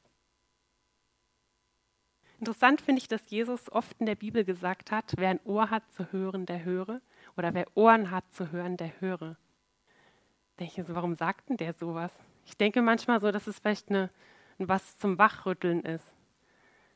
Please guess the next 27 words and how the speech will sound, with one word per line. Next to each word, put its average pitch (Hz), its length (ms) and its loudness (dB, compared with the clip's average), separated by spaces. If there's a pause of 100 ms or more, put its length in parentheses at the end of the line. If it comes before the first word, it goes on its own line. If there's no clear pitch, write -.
(180)
So 190 140 -4
eine 175 80 2
Frage, 202 440 2
„Okay, 196 600 0
habe 190 160 0
ich 170 140 -6
Ohren 202 260 2
zum 175 320 -4
Hören? 208 340 2 (800)
Habe - 200 -12
ich - 200 -16
Ohren, 214 300 0
die 175 140 -6
hinhören?“ 220 600 -4 (340)
Also - 140 -10
ich - 160 -8
möchte 214 240 -6
so 190 120 -6
eine 190 120 0
Person 202 540 -2 (280)
sein, 196 380 6
die 196 140 0
hinhört, 175 680 -2 (140)
die 180 140 -10
wirklich 214 440 -4 (440)
darauf 175 400 -4
hört, 226 420 4